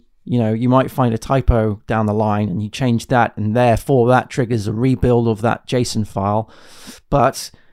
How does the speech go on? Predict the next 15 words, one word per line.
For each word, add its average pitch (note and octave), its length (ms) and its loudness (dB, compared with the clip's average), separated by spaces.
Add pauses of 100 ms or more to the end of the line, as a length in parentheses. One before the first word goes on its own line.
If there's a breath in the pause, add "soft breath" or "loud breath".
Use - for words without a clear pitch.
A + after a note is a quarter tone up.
(220 soft breath)
you B2+ 280 2
rarely C3 420 6
change A#2+ 320 0
it. G2+ 140 -10
You A#2+ 200 -4
rarely B2 280 0
re-, A#2 180 -4
you C3 180 0
read E3 420 2
more C3 380 6
than A#2 160 4
you A#2 120 2
write C3 260 0
to G2 160 -10
it F2+ 180 -10